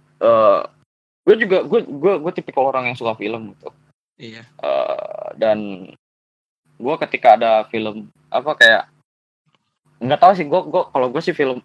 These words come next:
Speaker 1: gua suka film horor ya.
Speaker 2: Hmm,
Speaker 1: Sama.
Speaker 2: sama, sama, gua juga suka.
Speaker 1: Karena, karena nggak tahu ya, emang gua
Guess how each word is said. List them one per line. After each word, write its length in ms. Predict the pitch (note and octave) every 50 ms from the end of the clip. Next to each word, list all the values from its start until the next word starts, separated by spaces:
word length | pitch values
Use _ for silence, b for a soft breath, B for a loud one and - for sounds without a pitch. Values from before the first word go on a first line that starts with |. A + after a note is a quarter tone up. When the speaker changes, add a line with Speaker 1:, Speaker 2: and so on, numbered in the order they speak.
| _ -
Speaker 1:
gua 180 | A#2 A#2+ D3
suka 380 | D#3 - - B2+ A#2+ A#2 A2+ A2
film 220 | - A2+ A2 G#2+ A2
horor 300 | G#2+ A2 B2 B2 A#2 A2
ya. 140 | G#2 G2+ - _ _ _ _ _ _ _ _ _ _ _ _ _ _ _ _
Speaker 2:
Hmm, 340 | - C3+ C3 C3 B2+ A#2+ A2
Speaker 1:
Sama. 80 | G#2 G2+ C3 D#3
Speaker 2:
sama, 40 | D#3+ D#3
sama, 140 | D#3 D3 C#3+ C#3+
gua 140 | C#3+ C#3+
juga 140 | C#3 C3 C3 -
suka. 160 | B2 B2 - - _ _ _ _ _ _ _ _ _ _ _ _ _ _ _ _ _ _ _ _ _ _ _ _ _ _
Speaker 1:
Karena, 580 | - - - - - G#2+ G#2 G#2+ A2 G#2+ G2 - - _ _ _ _ _
karena 160 | - G2 A2 A#2
nggak 160 | A2+ G#2 - G2+
tahu 100 | A2 A#2
ya, 160 | A2+ G#2+ G#2
emang 220 | G2+ G2+ G2+ G2 - _ _ _ _ _ _ _
gua 400 | - A#2+ B2 B2+ B2 A#2 A2 G#2